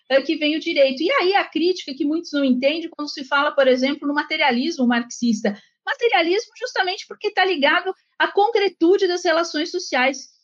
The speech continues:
à materialidade social. E pra quem nos escuta, né, aqui falando um pouquinho de Pachucanes, ele é uma, ele é uma pessoa que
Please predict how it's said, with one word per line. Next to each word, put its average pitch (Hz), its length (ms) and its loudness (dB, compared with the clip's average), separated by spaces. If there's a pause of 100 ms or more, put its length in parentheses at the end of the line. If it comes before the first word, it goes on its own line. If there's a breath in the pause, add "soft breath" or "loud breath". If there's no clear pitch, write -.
(140)
à 285 80 0
materialidade 302 760 2
social. 254 580 -2 (360 loud breath)
E 508 240 4
pra 320 160 2
quem 330 240 -2
nos 294 160 -2
escuta, 262 680 0
né, 294 520 2
aqui 233 220 -2
falando 262 340 0
um 254 40 -4
pouquinho 254 320 0
de 233 80 -2
Pachucanes, 240 760 -2
ele 330 160 -2
é 403 60 -4
uma, 294 380 -2
ele 277 160 4
é 294 60 0
uma 285 160 -2
pessoa 269 580 4
que 277 260 -6